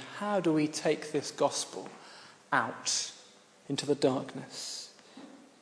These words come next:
And who knows where we'll go from there? Another church, think Rose Hill or Greater Lees or Temple Cowley or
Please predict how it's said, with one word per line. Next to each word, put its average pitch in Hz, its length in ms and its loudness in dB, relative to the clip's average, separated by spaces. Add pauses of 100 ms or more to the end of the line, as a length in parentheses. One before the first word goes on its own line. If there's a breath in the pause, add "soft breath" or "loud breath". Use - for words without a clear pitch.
(3250)
And 147 180 -6
who 190 120 -2
knows 175 300 0
where 127 140 -2
we'll 135 120 -2
go 151 200 0
from 127 260 -8
there? - 220 -12 (1500)
Another 139 180 6
church, - 480 2
think - 640 -6
Rose 156 320 6
Hill 147 420 4
or 120 200 -4
Greater 147 360 0
Lees 131 340 0
or 123 160 -4
Temple 151 360 -2
Cowley 127 520 -4
or 131 180 -10